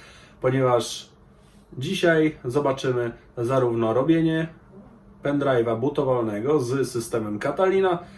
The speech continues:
jak i samą instalację, wszystko w jednym filmie, żeby nie przeciągać tego na dwa filmy, bo będzie to trochę za długo i powiecie, że robię dwa filmy, bo to jest taki skok na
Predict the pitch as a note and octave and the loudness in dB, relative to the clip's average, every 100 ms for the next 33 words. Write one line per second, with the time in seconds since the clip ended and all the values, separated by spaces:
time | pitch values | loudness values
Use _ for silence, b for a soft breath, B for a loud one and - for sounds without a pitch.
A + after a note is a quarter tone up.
0 | B B B B - C#3+ F3 F3+ C#3 C#3+ | B B B B -8 -4 -2 -2 -2 -2
1 | C#3+ C3 C3 C3 B2+ A#2+ B2+ F3+ F3 D3+ | 0 -2 -2 0 2 0 2 0 2 -2
2 | - C3 B2 A#2+ A2+ D3 E3 D3 C3+ C3+ | 0 2 0 -2 -2 2 2 2 0 -2
3 | C3 C3+ C#3 C3 B2+ B2+ C3 B2 A#2+ C3 | -2 -2 -2 -2 -2 -2 -2 -2 -2 -2
4 | C3+ D#3+ B2+ C3 B2 A#2 B2 B2 A#2 A#2 | -2 2 4 4 2 -2 -2 0 0 0
5 | A#2+ A#2+ A#2 A#2 B2 C3+ D3 C3 B2+ B2+ | -4 -4 -2 -2 -2 0 0 0 -4 -6
6 | - - B2 A#2+ A#2 B2+ A2+ A#2 A2+ - | -12 -8 -4 -2 -2 -2 0 0 0 -4
7 | - - A#2+ A#2+ A#2 A2+ G#2+ A#2+ A#2+ B2 | -16 -6 -4 0 -2 -4 -4 -4 -2 -4
8 | A#2+ A#2+ G#2+ A2 G#2+ A2+ G#2+ A2+ A2 A2 | -4 -4 -4 -6 -4 -4 -4 -10 -10 -12
9 | - A2 G#2+ G#2 G#2 G2+ | -10 -10 -8 -10 -8 -8